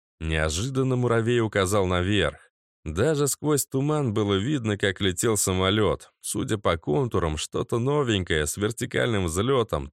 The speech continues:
только что поднявшееся из покинутой нами базы. Кто-то решил сбежать, не дожидаясь последствий, которые неизбежно наступят, когда мы свяжемся с Урусовым.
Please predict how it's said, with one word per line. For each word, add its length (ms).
только 320
что 220
поднявшееся 880
из 160
покинутой 580
нами 300
базы. 560
Кто-то 500
решил 420
сбежать, 680
не 100
дожидаясь 600
последствий, 760
которые 460
неизбежно 640
наступят, 600
когда 300
мы 140
свяжемся 640
с 100
Урусовым. 680